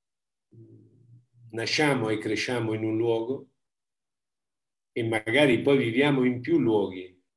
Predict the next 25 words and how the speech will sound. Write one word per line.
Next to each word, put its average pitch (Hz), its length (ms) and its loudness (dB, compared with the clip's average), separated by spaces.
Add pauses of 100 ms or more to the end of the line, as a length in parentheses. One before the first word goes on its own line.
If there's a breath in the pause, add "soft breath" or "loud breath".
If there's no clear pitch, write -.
(960)
ma 123 60 -2
impegniamo 143 560 4
la 143 140 4
nostra 139 260 2
vita 147 360 0
a 135 40 2
realizzare 127 560 2
dei 127 160 2
continui 131 540 -2
bricolage 113 960 -4 (2750)
tra 135 140 -2
le 139 160 4
diverse 151 400 2
componenti 127 760 -2
degli 101 260 -4
spazi 107 500 -6
e 101 40 -6
dei 101 160 -4
luoghi 101 300 -4
in 98 100 -10
cui 101 160 -8
ci 101 140 -10
capita 101 420 -8
di 92 160 -12
vivere. 87 640 -14